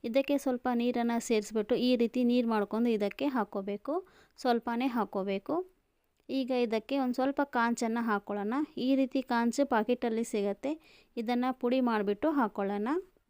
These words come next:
ಎಲ್ಲವೂ ಹಾಕಿದ ನಂತರ ಇದನ್ನ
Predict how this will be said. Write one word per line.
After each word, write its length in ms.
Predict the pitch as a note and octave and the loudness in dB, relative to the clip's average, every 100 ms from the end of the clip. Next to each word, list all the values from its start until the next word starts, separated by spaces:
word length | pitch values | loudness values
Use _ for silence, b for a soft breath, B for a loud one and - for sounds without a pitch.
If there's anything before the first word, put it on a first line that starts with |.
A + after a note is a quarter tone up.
| _ _ _ _ _ _ _ _ _ _ - - | _ _ _ _ _ _ _ _ _ _ -12 -8
ಎಲ್ಲವೂ 480 | - C4 C#4 C#4 C#4+ | 2 4 8 8 8
ಹಾಕಿದ 460 | B3+ A#3 A#3 C4 B3 | 8 6 6 4 6
ನಂತರ 380 | A#3 A3 G#3 | 4 4 4
ಇದನ್ನ 420 | A#3 G#3+ A3 A3+ | 6 6 4 4